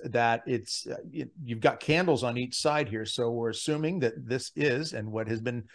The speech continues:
shown, and the kids here kneeling in front, that this is an, an adoration tent and that the Blessed Sacrament is being kept in these gray boxes.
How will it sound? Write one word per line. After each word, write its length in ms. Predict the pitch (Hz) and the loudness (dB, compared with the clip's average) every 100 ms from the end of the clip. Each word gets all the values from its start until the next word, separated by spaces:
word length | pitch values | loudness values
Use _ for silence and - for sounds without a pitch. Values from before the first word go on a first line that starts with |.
| - | -20
shown, 420 | - - 156 151 165 | -4 4 6 6 2
and 120 | 156 | -2
the 60 | |
kids 300 | - 175 156 | 4 6 6
here 180 | 147 160 | 6 4
kneeling 400 | 147 156 156 147 | 6 4 4 2
in 100 | 143 | 0
front, 360 | - 170 143 147 - - _ | -2 2 2 2 -10 -20 _
that 180 | 95 - | -6 0
this 220 | 139 135 | 0 2
is 240 | 143 131 110 | 2 0 -2
an, 220 | 131 123 _ - | -4 -4 _ -12
an 140 | 113 127 | -10 0
adoration 640 | 143 156 147 175 226 139 | 6 8 10 10 8 2
tent 220 | 107 87 - _ _ _ _ _ _ - | -2 -6 -10 _ _ _ _ _ _ -2
and 400 | 113 117 117 117 | 2 4 4 4
that 320 | 120 117 117 | 6 4 2
the 80 | 117 | -2
Blessed 300 | 117 127 120 | 2 2 2
Sacrament 380 | 135 143 143 120 | 4 4 4 -2
is 60 | |
being 140 | 101 120 | -2 0
kept 240 | 127 117 - | 2 0 0
in 220 | 131 131 | -2 0
these 260 | 120 120 101 | 0 0 -2
gray 320 | 95 117 113 | 0 2 2
boxes. 680 | 113 156 147 - 92 - | 6 6 6 0 -10 -14